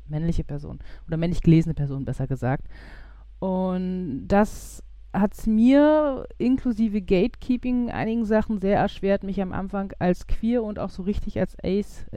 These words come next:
Ace war halt das erste Label, was ich für mich entdeckt habe, zu sehen. Einerseits wusste ich, dass es richtig ist, andererseits hat man mir eben das Gefühl gegeben, nein, es ist nicht richtig.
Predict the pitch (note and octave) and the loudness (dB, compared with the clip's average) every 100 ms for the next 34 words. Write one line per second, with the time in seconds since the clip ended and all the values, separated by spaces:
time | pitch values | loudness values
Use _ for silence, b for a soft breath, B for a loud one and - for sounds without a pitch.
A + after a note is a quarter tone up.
0 | - F3+ - F3 F3 E3+ - F3+ F#3 F#3 | -2 -2 0 0 2 0 0 2 4 4
1 | F3+ F3+ F3+ E3+ - F#3 E3+ F3+ F#3 F#3 | 2 0 -6 -10 -10 -10 -8 -4 -4 -2
2 | - F3+ F3 F3+ B B B B B B | 0 0 0 -2 B B B B B B
3 | - A3 F#3+ G3+ - G3+ G#3+ G#3 - A3 | -6 -2 2 2 2 2 4 4 2 -2
4 | G#3+ A#3 A3 G3+ F#3+ - A3 - C4 C4+ | -2 0 2 2 0 0 2 2 2 2
5 | C4+ - G3 G#3+ A3 G#3+ G#3 G3 G3 F#3+ | 0 0 -4 0 2 2 2 -2 -2 -6
6 | F#3+ - G3 F#3+ F#3 - - A3 G#3+ G#3 | -6 -4 -6 -4 -6 -6 -8 -6 -6 -4
7 | G#3 G3+ G3+ G3+ F#3 F3+ G3+ F#3+ F#3+ F3 | 0 0 0 -4 -2 0 0 -2 -4 -4
8 | F#3 - - - - - E3+ | -4 -4 -4 -4 -4 -4 -6